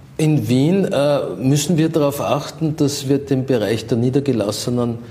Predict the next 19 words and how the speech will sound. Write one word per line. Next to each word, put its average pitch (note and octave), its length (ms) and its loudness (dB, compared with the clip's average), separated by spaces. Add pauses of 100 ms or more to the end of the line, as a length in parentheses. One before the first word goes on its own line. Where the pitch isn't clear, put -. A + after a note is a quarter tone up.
(400)
Ärzte A#2 480 0
attraktivieren. A#2+ 1080 0 (320)
Da A2 80 -2
geht B2 260 -2
es - 140 -2
hauptsächlich A#2 500 -2
um A2+ 100 -2
die G#2+ 140 -2
Hausärzte. A2 720 -2
Sechzig - 460 -2
Prozent A#2 420 -2
der A#2+ 80 0
Kassenhausärzte G#2+ 1080 -2
gehen A2+ 200 -2
in A2 100 -2
nächster A2 340 -4
Zeit G#2 280 -6
in G#2 100 -2
Pension. G#2 680 -2